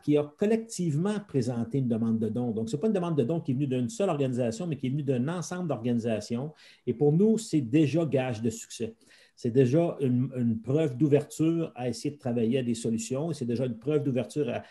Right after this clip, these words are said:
à véritablement travailler ensemble et à inclure la voix de tout le monde et c'est fondamental dans notre approche, euh, de fondation. Alors, notre rôle à nous, dans ce cas-ci, c'est de jouer le rôle d'un catalyseur.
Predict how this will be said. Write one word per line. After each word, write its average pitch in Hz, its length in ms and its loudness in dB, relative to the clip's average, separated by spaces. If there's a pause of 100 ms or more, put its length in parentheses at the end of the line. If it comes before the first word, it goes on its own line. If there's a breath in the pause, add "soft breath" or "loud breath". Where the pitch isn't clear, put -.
(220 loud breath)
à 110 60 -10
véritablement 127 540 0
travailler 127 320 0
ensemble 139 380 -2
et 131 40 0
à 120 60 0
inclure 123 400 0
la 120 100 2
voix 117 160 0
de - 60 -12
tout 123 80 -2
le 110 60 0
monde 127 200 0
et 117 40 -2
c'est - 120 -8
fondamental 117 720 -4
dans 107 80 -2
notre 104 160 -6
approche, 113 380 -8
euh, - 680 -6
de 107 80 -2
fondation. 117 520 -2
Alors, 135 160 2
notre 151 260 2
rôle 180 200 4
à 139 80 2
nous, 160 120 2
dans 139 120 0
ce - 80 -10
cas-ci, - 300 -6
c'est 139 140 -4
de 107 40 -2
jouer 131 200 0
le 127 40 2
rôle 127 220 2
d'un 120 100 0
catalyseur. 110 760 -4